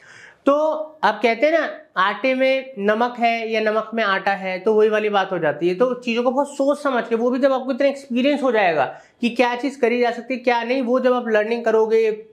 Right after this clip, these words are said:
चीज़ों को प्रैक्टिकल इंप्लीमेंट करोगे एसईओ के अंदर, उसके रिजल्ट्स देखोगे, तब जाके आप कहीं चीज़ों को सीख पाते हो।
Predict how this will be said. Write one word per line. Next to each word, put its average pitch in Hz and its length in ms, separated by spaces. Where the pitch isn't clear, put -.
चीज़ों 262 420
को 285 80
प्रैक्टिकल 277 520
इंप्लीमेंट 247 460
करोगे 220 280
एसईओ 214 240
के 226 80
अंदर, 214 180
उसके 220 200
रिजल्ट्स 202 340
देखोगे, 196 360
तब 226 200
जाके 202 220
आप 185 180
कहीं 214 140
चीज़ों 196 200
को 226 60
सीख 208 300
पाते 135 260
हो। 113 200